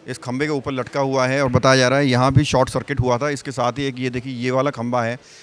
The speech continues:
हर रोज़ यहाँ आते हैं, सामने राज डेयरी है, यहाँ कस्टमर्स भी आते हैं, लगातार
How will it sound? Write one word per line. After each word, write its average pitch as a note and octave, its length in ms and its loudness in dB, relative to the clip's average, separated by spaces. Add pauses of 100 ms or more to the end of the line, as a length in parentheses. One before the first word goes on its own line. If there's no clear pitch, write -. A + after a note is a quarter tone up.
(200)
हर B2 100 -2
रोज़ D3 260 0
यहाँ C3+ 320 0
आते B2 160 -4
हैं, D3+ 120 -4
सामने C#3 480 -4
राज B2 480 -2
डेयरी B2+ 260 -2
है, C3 140 0
यहाँ B2+ 260 2
कस्टमर्स C3+ 440 -4
भी C3 120 -4
आते A#2+ 220 0
हैं, B2+ 200 -6 (440)
लगातार B2+ 560 6